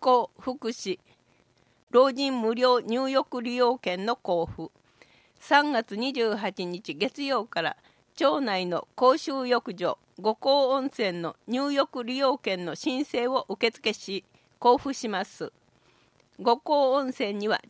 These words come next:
駐車スペースはありません。車での来場は近隣住民の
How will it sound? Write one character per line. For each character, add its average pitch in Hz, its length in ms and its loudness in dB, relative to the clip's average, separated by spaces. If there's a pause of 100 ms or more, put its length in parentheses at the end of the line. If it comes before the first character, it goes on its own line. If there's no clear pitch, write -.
駐 277 220 -4
車 - 180 -2
ス - 140 -10
ペ 269 200 2
ー 262 40 2
ス 202 140 -8
は 156 140 0
あ 185 60 0
り 233 120 -6
ま 240 160 -2
せ 190 240 -6
ん。 156 80 -10 (880)
車 262 340 2
で 247 140 0
の 202 200 -2
来 214 280 2
場 208 240 0
は - 180 -2 (160)
近 277 260 -2
隣 277 260 -2
住 269 220 -4
民 196 280 -4
の 170 120 -6